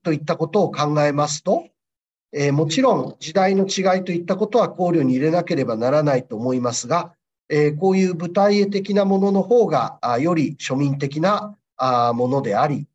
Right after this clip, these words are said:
えー、先ほどの、お、正装記のように、えー、リアルな図柄の方が、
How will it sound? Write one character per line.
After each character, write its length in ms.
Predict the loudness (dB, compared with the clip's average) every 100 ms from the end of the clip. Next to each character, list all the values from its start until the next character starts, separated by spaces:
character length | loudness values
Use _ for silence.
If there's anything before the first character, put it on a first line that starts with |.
| _ _ _ -6
え 260 | -2 0
ー、 20 | 0
先 280 | -4 -2
ほ 140 | 0 0
ど 140 | 2
の、 500 | 4 2 2 0 0
お、 60 | 0
正 220 | 0 -2
装 220 | 0 -2
記 140 | -2 -2
の 100 | 0
よ 200 | 2 2
う 40 |
に、 200 | 0 -8 _ _ _ _ _ _
え 160 | -2 -2
ー、 60 |
リ 160 | 2 2
ア 100 | 2
ル 120 | 2
な 300 | 2 0 -2 -10
図 140 | -2
柄 260 | 0 2 2
の 140 | 0
方 260 | 0 0 2
が、 320 | 0 -2